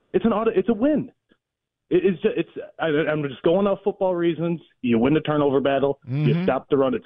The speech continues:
Speaker 1: cliche, it's boring, but that's what they need to hang their hat on. And I'll be excited to hear you guys, uh, on
Speaker 2: Yeah.
Speaker 1: Tuesday next week.
Speaker 2: Yeah, Andrew, believe me, I, I want them to win so bad. I don't wanna come in and
Speaker 1: Oh.
Speaker 2: do that show, man. You know that. I
Speaker 1: No,
Speaker 2: don't.
Speaker 1: I, I don't wanna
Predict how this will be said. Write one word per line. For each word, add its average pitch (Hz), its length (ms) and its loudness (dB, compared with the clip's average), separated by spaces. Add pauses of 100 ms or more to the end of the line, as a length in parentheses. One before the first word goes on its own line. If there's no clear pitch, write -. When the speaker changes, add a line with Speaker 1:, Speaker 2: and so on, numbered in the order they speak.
Speaker 1:
cliche, 160 500 -2
it's 160 120 -6
boring, 143 500 0 (560)
but 123 140 -4
that's 143 220 -2
what - 120 0
they 196 100 0 (100)
need - 60 -6
to 190 140 0
hang 202 220 -10
their 160 80 -8
hat 202 180 0
on. 104 200 -4 (260)
And 117 120 -6
I'll 131 60 0
be 147 120 2
excited 156 340 0
to 147 60 0
hear 156 120 0
you 151 120 2
guys, 135 240 2 (200)
uh, 120 320 0 (120)
on 131 80 -2
Speaker 2:
Yeah. 151 180 2
Speaker 1:
Tuesday 117 200 0
next 101 280 -4
week. 107 240 -2
Speaker 2:
Yeah, 185 200 -2 (140)
Andrew, 143 300 2
believe 120 320 0
me, 117 220 0
I, 135 200 -2
I 139 160 -4
want 127 260 -2
them 117 140 -8
to 113 60 -6
win 107 240 -4
so 107 300 -10
bad. 90 460 -10
I 147 160 0
don't 120 160 2
wanna 95 180 -4
come 101 200 -10
in 90 80 -2
and 92 100 0
Speaker 1:
Oh. 110 160 2
Speaker 2:
do 98 40 -2
that 90 180 -6
show, 92 280 -4
man. 92 400 -4
You 147 140 0
know 95 240 0
that. 92 380 -10
I 160 160 2
Speaker 1:
No, 143 80 4
Speaker 2:
don't. 110 120 2
Speaker 1:
I, 175 380 -2
I 196 40 0
don't 196 140 2
wanna 180 180 -2